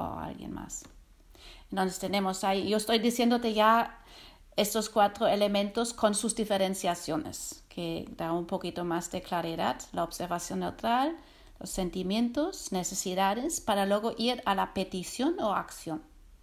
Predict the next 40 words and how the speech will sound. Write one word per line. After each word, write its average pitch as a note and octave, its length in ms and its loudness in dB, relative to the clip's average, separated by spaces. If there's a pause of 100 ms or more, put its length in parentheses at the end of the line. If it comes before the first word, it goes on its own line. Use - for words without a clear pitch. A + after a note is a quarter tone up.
(320)
¿Qué C4 160 4
hago B3+ 560 8
respecto F#3 640 0
a F#3 140 2
lo F3+ 160 -2
que F#3+ 200 -4
yo F#3 460 0
he G3 100 -2
entendido F3+ 680 -2
de E3+ 160 -4
mí? E3 280 -4 (880)
¿No? D4 300 -2
¿Pido B3+ 400 6
algo A3 340 6
a G#3+ 140 6
alguien A3+ 540 0 (1200)
o F#3+ 220 6
me F#3 120 0
pido F3 280 -2
algo D#3+ 220 2
a D#3+ 80 2
mí? D4+ 220 0 (1300)
Y G3 140 2
esto B3 400 0
lleva G#3 400 4
a - 240 2
una F#3+ 180 2
acción. E3+ 480 -2
Una G#3 200 0
petición A3+ 460 0
hacia G#3+ 420 2
alguien G3 380 -2
ya G#3 240 6
es G#3 160 -2
una F#3+ 180 2
acción, - 460 -6
porque F#3 200 -10
yo G3+ 140 -2
digo G3+ 540 -2
algo - 400 -4